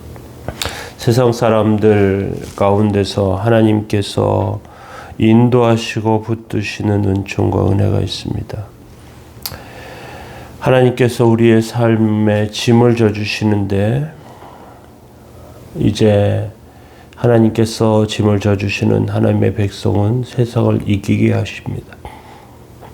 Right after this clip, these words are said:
사실 세상 사람들은 무기와 돈, 권력이 있습니다.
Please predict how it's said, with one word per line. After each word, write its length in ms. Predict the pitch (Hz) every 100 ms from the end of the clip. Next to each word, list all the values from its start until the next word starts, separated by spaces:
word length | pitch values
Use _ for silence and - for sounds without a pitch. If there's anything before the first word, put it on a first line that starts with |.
| - - - - - - - - - - - -
사실 640 | - 127 120 131 117 113 113
세상 540 | 123 127 - 120 120
사람들은 920 | 117 117 113 113 110 110 110 110 113 113
무기와 1300 | 104 107 104 113 107 104 101 98 98 101 104 104 -
돈, 340 | - 98 98 98 -
권력이 720 | - 101 104 104 104 101 101
있습니다. 640 | 98 - - 101 98 104